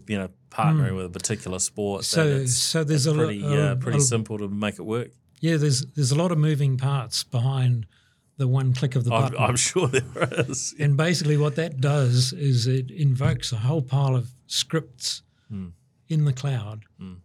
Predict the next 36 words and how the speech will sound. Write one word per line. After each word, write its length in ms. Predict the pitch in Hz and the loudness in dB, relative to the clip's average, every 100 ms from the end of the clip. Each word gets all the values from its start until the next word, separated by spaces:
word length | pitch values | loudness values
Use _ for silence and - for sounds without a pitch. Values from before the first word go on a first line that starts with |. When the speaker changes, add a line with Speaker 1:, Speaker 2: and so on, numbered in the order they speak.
| - | 0
Speaker 2:
that 240 | 143 127 | 0 2
run 300 | 131 135 135 | 0 4 2
things 560 | 127 127 127 123 120 - | 2 0 2 2 0 -2
that 280 | 131 127 127 | -2 -2 -2
provide 400 | 123 131 131 123 | 0 2 2 0
the 60 | |
live 280 | 120 123 120 | 0 2 0
streaming 460 | - - 127 123 117 | 0 0 2 2 0
to 120 | 117 | -2
happen. 360 | 120 127 123 101 - _ _ _ _ _ | -4 -4 -6 -12 -18 _ _ _ _ _
And 160 | 131 127 | 0 2
then 180 | 143 | 4
when 140 | 135 131 | 2 2
you 100 | 127 | 2
click 260 | 135 127 131 | 0 -2 0
the 80 | |
stop 300 | 127 - 170 | 0 2 0
streaming, 440 | - 151 135 127 123 | 0 0 2 4 2
the 60 | |
same 280 | 113 147 135 | 2 2 2
thing 180 | 131 123 | 2 2
happens. 580 | 127 131 127 113 123 - | 2 2 0 -2 -4 -4
It 220 | 123 123 - _ _ _ | -6 -8 -12 _ _ _
turns 240 | 165 139 | 0 2
all 120 | 143 139 | 2 2
those 240 | 135 123 | 0 0
things 280 | 143 127 131 | 2 2 2
off 300 | 139 139 - _ - | 0 -4 -12 _ -18
Speaker 1:
Yep. 120 | 165 | -8
Speaker 2:
and 180 | 151 127 | 0 2
magically 460 | 131 160 151 147 147 | 2 0 -2 0 -2
creates 500 | - 151 151 151 - | 0 2 2 2 0
a 20 | |
video 320 | 127 151 151 143 | 2 2 4 2
on 140 | 135 | 2
demand 560 | 123 123 160 156 135 | 2 2 2 2 2